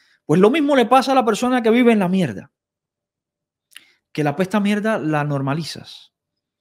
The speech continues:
La persona que vive dentro del maltrato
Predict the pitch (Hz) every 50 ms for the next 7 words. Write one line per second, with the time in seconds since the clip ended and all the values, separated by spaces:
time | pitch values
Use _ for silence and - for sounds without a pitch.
0 | _ _ _ _ _ - - - 147 156 180 170 170 226 247 262 226 226 220 233
1 | 247 240 233 226 220 226 - - - 156 156 180 185 185 180 160 170 170 165 165
2 | 160 156 156 151 147 143 139 135 - 220 233 208 170 165 147 - _ _